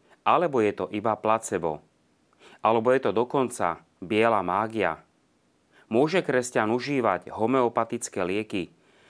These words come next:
Nevystavuje sa nebezpečenstvu, že do jeho života vstúpi cez takéto lieky diabol? Sú nejaké relevantné vyjadrenia biskupov, biskupských konferencií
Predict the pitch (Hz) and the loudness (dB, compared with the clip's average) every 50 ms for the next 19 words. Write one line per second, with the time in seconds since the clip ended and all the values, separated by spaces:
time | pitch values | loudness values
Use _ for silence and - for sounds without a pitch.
0 | _ _ - 104 101 113 135 143 - - 160 165 160 165 165 160 - 135 120 123 | _ _ -2 0 2 2 2 0 0 0 0 0 2 0 -2 0 0 0 0 0
1 | 131 139 135 - - 131 123 - 135 127 123 120 123 - 123 113 110 107 101 - | 0 0 -2 -2 -2 -2 -2 0 0 -2 -2 -2 -4 -6 -4 -2 -2 -2 -2 -6
2 | _ _ _ _ _ - 90 104 101 90 104 110 117 117 104 95 92 90 110 131 | _ _ _ _ _ -10 -6 -4 -2 0 2 2 2 0 -2 -4 -6 -4 -2 0
3 | 131 127 113 - - 92 87 - - - 123 113 117 107 - 110 104 98 92 - | 0 0 0 0 -2 -2 -2 -4 -8 -4 -2 -2 0 0 0 0 0 0 -2 -6
4 | _ _ _ _ _ _ _ _ - - 113 104 - - - 120 117 - 117 107 | _ _ _ _ _ _ _ _ -8 -4 -4 -2 -2 -2 -4 -4 -2 -2 -2 -2
5 | 104 - 101 95 92 92 95 92 92 - 85 80 90 95 95 101 98 101 92 85 | -2 -4 -4 -4 -2 -2 -4 -6 -8 -10 -10 -6 -2 -2 0 0 0 0 -2 -2
6 | 82 80 78 _ _ _ _ _ _ _ _ _ _ _ _ _ _ _ _ _ | -2 -4 -8 _ _ _ _ _ _ _ _ _ _ _ _ _ _ _ _ _
7 | _ _ _ _ _ _ _ - - - - 131 147 165 165 160 151 143 139 131 | _ _ _ _ _ _ _ -12 -6 0 2 2 2 4 2 2 2 2 0 0
8 | - - 113 104 110 127 135 135 123 123 117 113 107 - 104 101 98 95 110 117 | 0 0 0 2 2 2 2 2 2 2 0 0 -2 -4 -4 -4 -4 -2 0 0
9 | 117 110 113 110 110 110 110 104 98 92 117 120 - - - 127 - - 90 82 | 0 0 0 0 0 0 -2 -2 -2 -2 -4 -6 -6 -4 -4 -4 -2 -2 -2 -2
10 | 80 78 73 - _ _ _ _ _ _ _ - 98 95 - - 92 - - - | -2 -4 -8 -12 _ _ _ _ _ _ _ -10 -10 -8 -6 -6 -8 -8 -6 -8
11 | 98 90 - - 110 117 120 117 - 117 110 104 98 92 - - 95 92 87 85 | -8 -6 -2 0 0 0 0 0 -2 -2 0 0 -2 -4 -4 -4 -4 -2 -2 -2
12 | 82 | -4